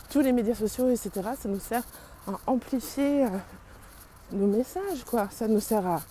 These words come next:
parler au plus grand nombre, faire en sorte que d'être vu.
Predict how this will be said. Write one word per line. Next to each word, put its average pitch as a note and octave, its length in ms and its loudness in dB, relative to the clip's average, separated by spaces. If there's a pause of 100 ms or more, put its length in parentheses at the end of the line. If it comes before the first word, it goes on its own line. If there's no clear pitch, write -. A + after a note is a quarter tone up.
(380)
parler A3 280 4
au G#3 100 6
plus A3 180 0
grand F#3+ 200 -2
nombre, C4+ 220 2
faire G3+ 160 -6
en G3 60 -4
sorte B3 240 -8
que A3 320 2
d'être F3+ 320 -2
vu. G#3+ 140 -2